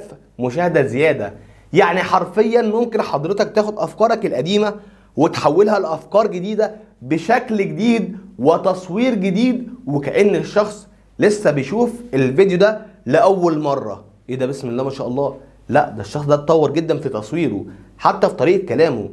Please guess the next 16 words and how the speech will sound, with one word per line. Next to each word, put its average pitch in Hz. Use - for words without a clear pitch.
حتى 196
في -
طريقة 165
تصويره. 147
وهنا 190
هتعرف 214
وتفهم 156
إن 143
الكلام 143
ده 180
مهم 202
جدًا 196
لجمهورك، 147
هيساعدك 190
جدًا 208
على 190